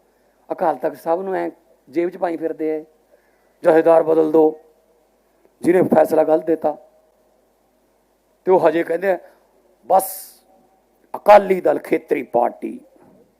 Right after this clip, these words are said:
ਤੁਹਾਡੀ ਆਪਣੀ ਮਾਂ ਪਾਰਟੀ।" ਅੱਛਾ, ਇੱਕ ਸਾਨੂੰ ਤਾਂ ਕੋਈ ਪੁੱਛਦਾ ਹੀ ਨਹੀਂ, ਆਪਾਂ ਨੂੰ ਪਬਲਿਕ ਦਾ ਯਾਰ ਕੋਈ ਪੁੱਛਦਾ ਹੀ ਨਹੀਂ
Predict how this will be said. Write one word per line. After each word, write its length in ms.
ਤੁਹਾਡੀ 300
ਆਪਣੀ 400
ਮਾਂ 240
ਪਾਰਟੀ।" 580
ਅੱਛਾ, 120
ਇੱਕ 160
ਸਾਨੂੰ 460
ਤਾਂ 100
ਕੋਈ 140
ਪੁੱਛਦਾ 400
ਹੀ 80
ਨਹੀਂ, 240
ਆਪਾਂ 220
ਨੂੰ 80
ਪਬਲਿਕ 380
ਦਾ 120
ਯਾਰ 120
ਕੋਈ 140
ਪੁੱਛਦਾ 400
ਹੀ 100
ਨਹੀਂ 360